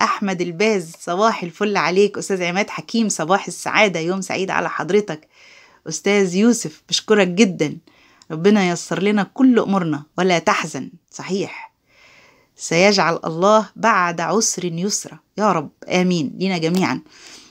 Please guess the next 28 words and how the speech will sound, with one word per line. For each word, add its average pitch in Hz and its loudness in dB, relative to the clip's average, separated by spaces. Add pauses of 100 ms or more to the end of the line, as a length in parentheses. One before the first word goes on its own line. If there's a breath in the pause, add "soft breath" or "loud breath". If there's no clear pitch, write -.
(160 loud breath)
آه، 180 2
حنان، 220 6
تفعلوا 190 0
بخير 190 -4
تجدوه. 175 -4
صباح 185 -4
السعادة 185 2
عليك 180 -2
يا 165 -2
حنان 190 -2
وعلى 165 -2
أجمل 190 -2
فريق 170 -4
عمل 180 -2
وصل 170 -4
لهم 190 0
صباحك 165 2
الجميل. 170 0 (600 loud breath)
بتقولي: 214 4
"أنا 208 2
مودي 208 2
مش 202 0
طبيعي، 160 -4 (920)
بس - -4
ما 170 0
قدرتش 202 2
أفوت 185 -4
الحلقة - -4